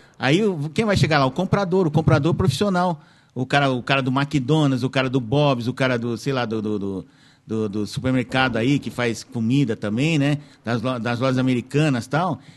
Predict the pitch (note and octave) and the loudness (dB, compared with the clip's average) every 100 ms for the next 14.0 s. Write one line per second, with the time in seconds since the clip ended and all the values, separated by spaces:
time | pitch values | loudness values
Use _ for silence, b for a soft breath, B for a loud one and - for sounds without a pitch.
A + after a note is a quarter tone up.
0 | B A#2+ B2+ C3+ B2 C3+ D3 D3+ C3+ B2+ | B -4 -2 -2 0 4 4 4 2 2
1 | D#3 - B2 D3+ A2+ A#2 B2+ C3+ C3 C3 | 2 0 0 2 0 -2 -2 -2 -2 -2
2 | F#2+ B2 C#3+ G#2+ A2+ D3 A2+ G#2+ G#2+ A#2 | -2 0 0 0 0 0 0 -2 -2 -4
3 | G#2 A2+ D#3+ D#3+ G#2+ A2 A#2 A#2 A#2 A#2 | -2 2 4 2 0 -4 -4 -4 -4 -4
4 | A2 F#3+ F3+ B B B C#3+ D3+ E3+ D3+ | -4 -4 -6 B B B -2 0 2 0
5 | F3+ D3+ F3 C#3+ D3 C3+ C3+ E3+ F#3+ - | 2 2 2 4 4 6 4 4 2 0
6 | B B - D3 D#3+ B2+ D3+ C#3 E3 D3 | B B 0 2 4 4 4 6 6 6
7 | C3+ D#3 D#3+ D3+ C3+ C3+ C#3 C3+ B2+ C3+ | 4 4 2 0 0 2 2 2 0 0
8 | C3 C#3+ B2 - D3+ G3 C#3 - G#2+ - | -2 -2 -4 0 -2 0 -6 -4 -6 -8
9 | b b b b G#3+ D#3+ C#3+ D3+ F#3+ G#3 | b b b b 0 4 4 4 2 2
10 | F#3+ F#3+ - G3 G#3+ D#4+ F3+ F3+ G3 - | 2 0 0 -2 -2 0 0 0 -2 0
11 | E3 B2+ C3 D3 E3+ F3 D3+ C#3 D3+ D#3+ | 0 2 2 2 0 2 2 0 2 0
12 | G3+ G#3 E3 F3+ G#3+ G#3 G#3+ A3+ A3+ F#3 | 0 -2 0 2 2 2 0 2 -2 0
13 | F3+ F#3 C3+ C3+ C#3 A2 A2 A#2+ A#2 | 0 2 2 2 0 -4 -6 -2 -2